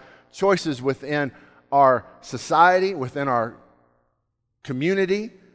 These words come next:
of what am I going to do with my freedom? And so the, the question here, when Paul brings this phrase, he says, "But do not use your freedom <clears throat> to indulge the flesh, rather serve one another humbly in love." That just brings up a natural question, doesn't it?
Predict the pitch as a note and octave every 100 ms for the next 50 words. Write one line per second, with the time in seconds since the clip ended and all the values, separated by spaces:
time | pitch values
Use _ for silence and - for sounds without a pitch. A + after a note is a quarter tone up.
0 | _ C#3 C#3 G3 G#3+ F#3 F3 D#3 D3+ C#3
1 | B2+ C3 A#2 A#2+ A2 - C#3 A#2+ D#2+ C#2+
2 | _ _ D#3+ D3+ G#3+ F3 C#3+ - D3 -
3 | A#3+ A3+ G3 D3+ D#3 C#3+ C#3 A#3+ C#4 D3+
4 | F3+ F#3+ D#3+ D3+ - E3 C#3 - - _
5 | - F#3 F#3+ C#3+ F3+ C#3+ C4 C4+ A#3 F#3+
6 | G#3 F#3 E3+ - G#3+ G#3+ D3 C3+ - -
7 | _ _ - A3 E3+ A2 - G#3 D#3+ D#3+
8 | C#3 F#3+ A3 E3+ A2+ B2+ C#3 - A3 G#3+
9 | B2+ A#2+ - - - _ D#3+ F3+ F3+ F3
10 | - - - - - B3 A#3+ E3+ E3+ F3+
11 | E3+ D#3 C#3+ C#3+ - - - A3 B3 G#3
12 | C#3+ B2+ A#2 - _ - D#3 D#3 F#3+ D#3+
13 | A#2+ G3 C#4 C4 G#3 G3 F#3 E3 - C#3+
14 | C#3 - B2 - C#3 A2+ G#2 G2 G#2 D3+
15 | -